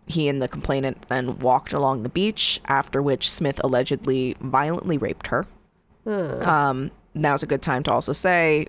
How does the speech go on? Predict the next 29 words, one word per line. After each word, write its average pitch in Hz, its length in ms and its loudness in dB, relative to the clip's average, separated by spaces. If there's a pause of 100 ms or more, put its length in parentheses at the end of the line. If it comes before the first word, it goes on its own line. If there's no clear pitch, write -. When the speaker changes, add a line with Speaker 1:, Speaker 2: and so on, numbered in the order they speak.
Speaker 1:
as - 120 0
a 95 40 -2
reminder 143 360 0
for - 100 -8
those 123 220 0
who - 80 -2
are 117 80 -2
just - 240 -2
tuning 139 260 -2
in, 165 320 0 (440)
we 196 160 4
use 202 200 4
alleged 160 600 4 (120)
only 165 300 2
to - 180 0
cover 131 320 2
our 131 180 4
own 135 100 0
asses, 139 480 2
not 131 180 0
because 127 320 -2
we 135 120 -2
do 110 180 -4
or 127 80 -2
do - 100 -8
not 123 180 -2
believe 123 220 0
a 123 60 -6
victim. 190 500 0